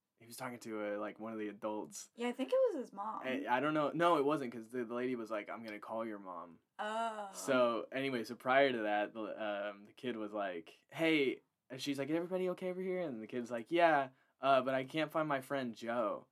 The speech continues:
Speaker 1: And just fucking smacked her in the mouth with one of the best Joe Mama jokes I've ever heard in my life. And all the kids were laughing.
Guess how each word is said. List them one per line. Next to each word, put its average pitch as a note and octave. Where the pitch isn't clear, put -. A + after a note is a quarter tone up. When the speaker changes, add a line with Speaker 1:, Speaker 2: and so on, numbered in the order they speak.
Speaker 1:
And C3
just C#3+
fucking D#3+
smacked C3
her B2+
in G#2+
the G#2
mouth G#2
with G#2+
one G#2+
of G#2
the G#2
best G#2
Joe G#2+
Mama G2+
jokes G2+
I've G2+
ever G2+
heard G#2
in G#2
my G2
life. G2
And G#2
all A2+
the A2
kids A2
were A#2+
laughing. B2